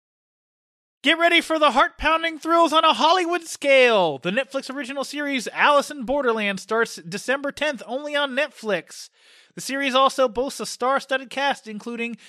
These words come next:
Kento Yamazaki and Tao Tsuch-, Tsuchiya. There we go. Good enough. Uh, Nick, the, it didn't even say what this is fucking about. Do you care about this?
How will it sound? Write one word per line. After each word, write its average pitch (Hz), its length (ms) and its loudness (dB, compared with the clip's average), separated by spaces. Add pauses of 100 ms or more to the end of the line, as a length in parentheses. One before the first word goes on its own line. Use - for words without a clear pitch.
(120)
Kento 269 400 0
Yamazaki 254 800 -2 (200)
and 151 200 -10
Tao 254 500 2 (400)
Tsuch-, - 360 -6 (120)
Tsuchiya. 185 840 -4 (640)
There 170 100 -8
we 160 60 -6
go. 147 220 -4
Good 156 120 -10
enough. 135 240 -14 (260)
Uh, 214 320 6
Nick, 240 460 2 (240)
the, 208 460 4 (100)
it 220 140 -4
didn't 269 180 -4
even 262 160 -6
say 247 180 -4
what 247 140 -6
this 247 140 -6
is 240 120 -8
fucking 254 300 -6
about. 240 400 2
Do 175 80 -8
you 220 140 -6
care 262 240 0
about 214 240 2
this? 156 420 -6